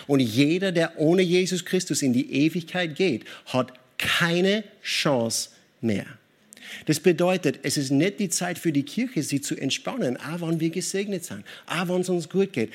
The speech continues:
auch wenn wir Sicherheit haben. Weißt du, manchmal ist es so, du hörst von den Christen so im Iran oder so, wo du weißt, sie können getötet werden dafür, dass sie Menschen von Jesus erzählen. Ja, und sie sagen, wir wissen, wir können getötet werden dafür, dass wir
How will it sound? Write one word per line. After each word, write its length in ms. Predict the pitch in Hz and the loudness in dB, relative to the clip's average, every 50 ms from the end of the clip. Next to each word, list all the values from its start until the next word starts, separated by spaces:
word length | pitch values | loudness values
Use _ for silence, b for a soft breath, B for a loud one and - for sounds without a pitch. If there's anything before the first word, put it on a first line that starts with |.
| B B B | B B B
auch 260 | - 143 170 190 175 | -4 -2 -2 0 0
wenn 180 | 170 180 185 180 | 0 0 2 2
wir 140 | 170 190 | 2 2
Sicherheit 720 | 180 - - - 214 196 - - 160 151 151 160 156 - | 0 0 0 0 -2 -4 -4 -4 -4 -4 -4 -4 -4 -4
haben. 280 | - 160 170 151 113 98 - - B B B B B B - | -2 -2 -2 -2 -6 -10 -14 -18 B B B B B B -2
Weißt 220 | 151 170 180 - | -2 0 2 2
du, 40 | 208 | 4
manchmal 400 | 190 180 190 185 - 196 190 185 | 4 4 4 2 2 2 4 4
ist 140 | 190 190 165 | 4 2 2
es 160 | 180 - - | 0 0 0
so, 140 | - 190 196 | 2 2 2
du 140 | 185 180 156 | 4 2 2
hörst 300 | 147 175 175 185 - - | 2 0 0 -2 -2 0
von 140 | - 180 | 2 4
den 80 | 160 156 | 4 4
Christen 360 | - - - 208 208 - 196 | 2 0 0 0 0 0 0
so 140 | 170 - 185 | 0 0 0
im 220 | 180 170 165 170 | 2 2 2 2
Iran 560 | - 170 175 180 139 135 135 147 160 170 151 117 | 2 4 4 4 4 2 0 0 0 0 0 0
oder 160 | 104 104 95 | -2 -2 -4
so, 240 | - - - - - B B B B B B | -4 -4 -6 -8 -12 B B B B B B
wo 100 | - 156 | 2 4
du 180 | 165 190 185 160 | 6 6 4 4
weißt, 340 | 151 175 180 196 185 - - | 4 2 2 2 0 0 0
sie 120 | - 185 | 0 -2
können 340 | 170 - - 190 180 175 165 | 0 0 2 2 4 4 2
getötet 680 | - 170 160 - - - 175 214 240 233 226 196 156 | 2 0 -2 -2 -2 0 2 2 2 2 0 0 0
werden 240 | 156 147 139 143 139 | 0 0 0 0 0
dafür, 320 | 135 127 - - 127 120 B B B B B | -2 -2 0 2 2 2 B B B B B
dass 240 | - 156 - - - | 0 2 2 2 2
sie 200 | 170 170 160 165 B B | 2 2 2 0 B B
Menschen 380 | - 151 170 180 175 - 180 170 | 4 4 4 4 4 2 2 2
von 200 | 165 - 165 156 | 4 4 4 6
Jesus 360 | 151 165 180 170 160 151 - | 6 6 4 4 2 0 0
erzählen. 540 | 165 135 131 - - 180 180 175 131 95 95 - - _ _ _ _ - | -2 0 0 0 0 2 2 2 2 0 -2 -8 -14 _ _ _ _ 2
Ja, 160 | 131 143 165 | 2 4 4
und 160 | 185 190 - | 2 0 2
sie 120 | - 208 196 | 2 2 4
sagen, 320 | - - 196 185 180 180 B B B B B | 4 4 4 2 2 0 B B B B B
wir 180 | - 147 170 160 | 4 4 4 4
wissen, 260 | 190 185 - - 160 | 4 2 2 2 2
wir 100 | 151 151 | 2 2
können 260 | - - 160 151 147 | 2 2 2 2 2
getötet 540 | 131 143 135 - - 160 156 151 156 131 120 | 2 0 0 2 2 2 2 2 -2 -2 0
werden 260 | 123 123 113 110 110 | 2 2 2 0 -2
dafür, 280 | 107 113 - - 123 117 | -4 -2 0 0 0 2
dass 240 | 113 107 - - 120 | 2 0 0 2 2
wir 220 | 123 120 117 113 | 2 2 2 0